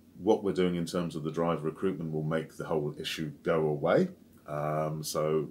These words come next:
th-, there is always gonna be a driver to relieve the driver when he's finished his shift or he's on a break. And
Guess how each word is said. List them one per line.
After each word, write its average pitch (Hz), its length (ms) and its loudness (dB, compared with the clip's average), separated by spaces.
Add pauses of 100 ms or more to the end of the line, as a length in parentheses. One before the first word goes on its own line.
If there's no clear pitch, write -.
(100)
th-, 76 180 -8
there 82 180 0
is 117 100 6
always 78 260 -2
gonna 76 180 -6
be 73 120 -2
a 73 160 0 (300)
driver 73 420 0
to 76 220 -6 (420)
relieve 78 420 -2
the 76 80 -6
driver 76 340 -2
when 73 120 -4
he's 73 160 -4
finished 76 300 -8
his 76 100 -8
shift - 360 -8
or 64 180 -8
he's 69 100 -10
on 76 140 -6
a 73 40 -6
break. 71 480 -6
And 69 260 -14